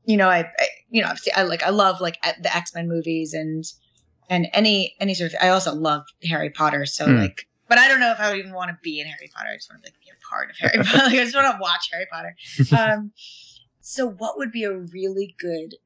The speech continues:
Speaker 1: franchise? I think I really loved, I loved,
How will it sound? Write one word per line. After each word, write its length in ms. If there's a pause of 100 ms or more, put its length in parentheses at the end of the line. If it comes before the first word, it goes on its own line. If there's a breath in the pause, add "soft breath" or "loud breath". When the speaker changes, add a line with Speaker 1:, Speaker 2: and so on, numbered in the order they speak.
(220)
Speaker 1:
franchise? 1040 (480)
I 80
think 240
I 40
really 340
loved, 720 (500)
I 120
loved, 380